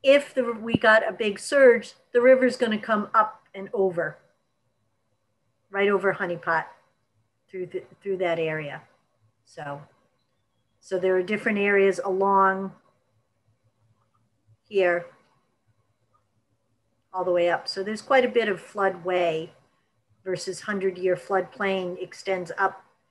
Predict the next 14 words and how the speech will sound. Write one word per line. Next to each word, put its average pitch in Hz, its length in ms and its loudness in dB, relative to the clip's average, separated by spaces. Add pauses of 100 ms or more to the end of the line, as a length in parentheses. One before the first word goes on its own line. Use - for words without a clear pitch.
(640)
into 190 260 -8
the 185 80 -2
waterways. 175 920 0 (680)
And 180 160 -10
then 170 240 -6
the 170 60 -12
five 185 340 0
hundred 175 320 -6
year, 170 480 -2 (1800)
not 254 160 -8
much 208 260 -6
of 175 60 -8
that, 160 300 -4 (840)
some 170 400 0